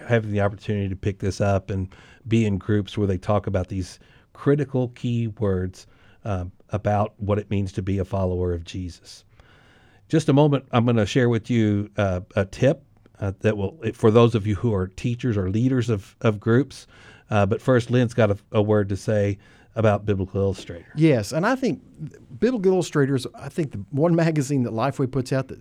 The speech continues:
Speaker 2: not many people know about, but it's, I think it's the best thing we do, magazine-wise. It is phenomenal.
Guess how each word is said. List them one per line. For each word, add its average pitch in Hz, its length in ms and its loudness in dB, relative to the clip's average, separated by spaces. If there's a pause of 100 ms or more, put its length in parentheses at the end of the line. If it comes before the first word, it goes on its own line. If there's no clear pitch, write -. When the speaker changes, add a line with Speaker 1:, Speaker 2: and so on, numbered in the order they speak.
(120)
Speaker 2:
not 170 200 -2
many 254 160 -2
people 185 260 -4
know 143 140 4
about, 104 340 -2 (300)
but 180 80 0
it's, 240 240 -2
I 208 100 -6
think 196 160 0
it's - 80 -4
the 117 80 -6
best 110 240 -4
thing 104 160 -6
we 95 140 -6
do, 82 200 -12 (240)
magazine-wise. 98 840 -4
It 196 120 2
is 127 140 -2
phenomenal. 110 640 -4